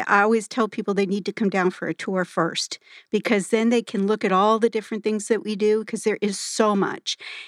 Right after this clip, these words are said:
And maybe something will just strike them as they're going through the tour and say, "That's where I wanna volunteer." And then we could go back and we have a whole volunteer services group that will schedule a time that not only does what you wanna do,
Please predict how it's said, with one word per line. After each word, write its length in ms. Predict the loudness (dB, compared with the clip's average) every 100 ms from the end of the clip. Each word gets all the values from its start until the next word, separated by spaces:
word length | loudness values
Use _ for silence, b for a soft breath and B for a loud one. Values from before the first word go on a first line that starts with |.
| B
And 540 | 2 4 4 2 0 -2
maybe 300 | 0 0 0
something 420 | -2 -2 0 0
will 140 | 0 -2
just 220 | -4 -4
strike 340 | 2 0 0
them 140 | -2 0
as 180 | 0
they're 100 | -4
going 280 | -2 0 0
through 160 | 0 -2
the 100 | -4
tour 240 | -2 0
and 120 | 0 -2
say, 160 | -6 0
"That's 340 | 2 2 0
where 80 | -2
I 80 | -2
wanna 220 | 0 -2
volunteer." 720 | -4 -6 -6 -6 -8 -8 -10 -18 B B B -4
And 480 | 0 2 2 2 2
then 440 | 2 2 0 -2
we 100 | -8
could 180 | -8 -4
go 140 | -2 0
back 340 | 0 0 0
and 60 | 0
we 60 |
have 140 | 0 -2
a 60 |
whole 240 | -2 -2 0
volunteer 760 | 2 2 0 -2 0 2 0 0
services 560 | -2 -2 -2 -4 -6
group 340 | -4 0 0 0
that 240 | -2 -2 -6 B B 0
will 340 | 0 2 -2
schedule 400 | -4 -2 0 0
a 80 | -2
time 340 | 0 0 2
that 140 | 0 0
not 180 | 0 2
only 220 | 0 0
does 320 | 2 2 2
what 160 | 0 0
you 80 |
wanna 240 | 2 2 0
do, 340 | -2 -2 -4